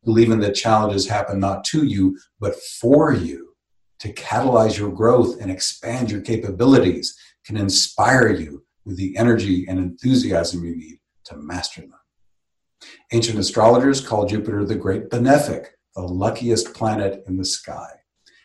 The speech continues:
Remember that while Jupiter's retrograde. No matter how dire a situation seems,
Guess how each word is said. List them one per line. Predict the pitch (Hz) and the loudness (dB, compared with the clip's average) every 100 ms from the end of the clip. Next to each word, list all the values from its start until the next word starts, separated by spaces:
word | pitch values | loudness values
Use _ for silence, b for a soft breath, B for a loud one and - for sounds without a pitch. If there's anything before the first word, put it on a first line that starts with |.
| _ | _
Remember | 110 107 135 143 98 | -2 6 8 8 6
that | - - - _ - | 2 -6 -10 _ -8
while | 95 87 | -6 -4
Jupiter's | 101 95 87 85 | -6 -6 -6 -6
retrograde. | 90 85 85 85 82 - _ _ _ _ | -8 -8 -12 -14 -16 -16 _ _ _ _
No | 95 | -2
matter | 98 98 92 | 0 0 -2
how | - 110 110 92 | 0 0 0 0
dire | 98 113 120 101 | 4 6 6 6
a | 90 | 2
situation | - 92 98 92 90 - 85 | -2 -6 -4 -2 -2 -4 -4
seems, | - 120 92 - - | -4 -4 -4 -6 -14